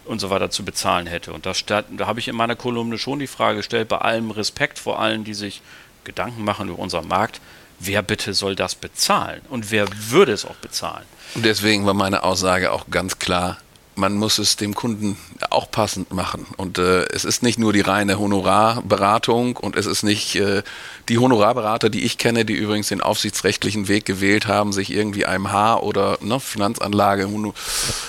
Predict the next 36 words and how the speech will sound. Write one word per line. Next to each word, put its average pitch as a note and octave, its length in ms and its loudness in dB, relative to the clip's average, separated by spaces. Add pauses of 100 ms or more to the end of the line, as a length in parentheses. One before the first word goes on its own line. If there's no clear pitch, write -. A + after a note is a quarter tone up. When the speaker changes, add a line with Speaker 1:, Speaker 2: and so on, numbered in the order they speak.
(160)
Speaker 2:
äh, G#2 640 6
nee, G2+ 180 2
Honoraranlageberater A2+ 1200 4
dann A2 200 2
im G2 100 -2
regulierteren G#2+ 720 2
Bereich G#2+ 400 2
zu A2+ 100 -4
nennen, A2 380 0
ja, G#2 220 0 (260)
die, D2+ 260 0 (640)
die A2 120 4
haben A#2 120 4
sich A#2 100 2
da A2 140 4
selber A2+ 240 2
in G#2 60 0
ein G#2+ 140 2
Korsett G#2 360 0
gepresst, - 600 -2
<laughs> - 60 -4
ja, A#2+ 160 0 (540)
weil G2+ 200 4
sie G#2 120 2
das G#2+ 160 2
andere G#2+ 260 4
nicht G#2+ 140 2
mehr G#2 100 2
machen G#2 240 2
durften, G#2 460 2 (200)
ja. G#2 200 0
Speaker 1:
Okay. A2 240 0
Speaker 2:
Ähm, G2 560 2 (100)
und G2 180 -4
umgekehrt, A2+ 640 4
äh, G2+ 220 2